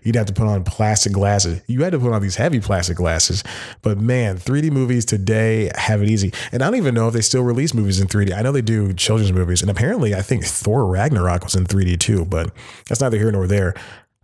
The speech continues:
W-, those, their glasses were s-, these thick glasses that old people would wear when they got their eyes dilated, pupils dilated.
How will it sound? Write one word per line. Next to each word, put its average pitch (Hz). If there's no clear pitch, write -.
W-, 113
those, 123
their 113
glasses 131
were 101
s-, -
these 110
thick -
glasses 127
that 104
old 123
people 101
would 98
wear 101
when 101
they 98
got 101
their 95
eyes 104
dilated, 110
pupils 113
dilated. 120